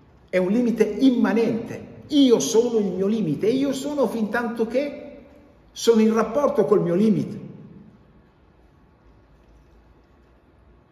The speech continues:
Quindi il limite è immanente, non trascendente, è soggettivo e non oggettivo. Beh, eh, citiamo ancora una volta Deleuze, poi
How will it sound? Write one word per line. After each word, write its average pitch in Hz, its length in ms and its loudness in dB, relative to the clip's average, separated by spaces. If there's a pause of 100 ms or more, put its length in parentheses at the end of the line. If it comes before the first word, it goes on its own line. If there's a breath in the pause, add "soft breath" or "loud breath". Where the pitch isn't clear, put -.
(540)
Quindi 208 280 2
il 208 80 6
limite 240 340 4
è - 20 6
immanente, 170 600 0
non 143 160 0
trascendente, 160 840 0
è 123 40 0
soggettivo 147 920 -4
e 135 100 -2
non 147 220 -2
oggettivo. 170 560 -2
Beh, 165 200 0
eh, 123 260 -8 (280 loud breath)
citiamo 165 380 -4
ancora 151 260 -2
una 147 100 -4
volta 151 320 0
Deleuze, 156 420 2
poi 135 180 -4